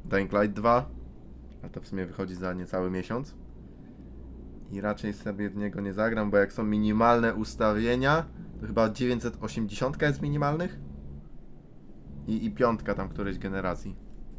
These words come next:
Więc raczej to nie pójdzie tak, jakbym chciał. Także, także,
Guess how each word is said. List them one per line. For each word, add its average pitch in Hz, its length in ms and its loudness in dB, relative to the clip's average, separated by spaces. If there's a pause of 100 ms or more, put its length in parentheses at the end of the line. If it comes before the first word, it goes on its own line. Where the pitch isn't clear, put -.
(2250)
Więc 101 200 -8
raczej 120 340 -4
to 113 140 -4
nie 107 160 -2
pójdzie 104 460 -2
tak, - 220 -6
jakbym 92 280 -6
chciał. 104 360 0 (4000)
Także, 95 360 -2
także, 92 640 -2